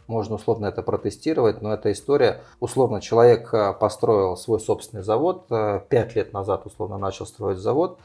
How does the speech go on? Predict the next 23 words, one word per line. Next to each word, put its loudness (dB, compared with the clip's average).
у -4
него 2
там -6
всё -6
получилось, -2
он -4
прошёл -2
какой-то -10
свой -6
путь, -8
развил 0
какие-то -10
свои -4
определённые -4
навыки, -2
компетенции, -4
и, -6
соответственно, -2
со -6
своего 2
опыта -2
предлагает 4
вот, -2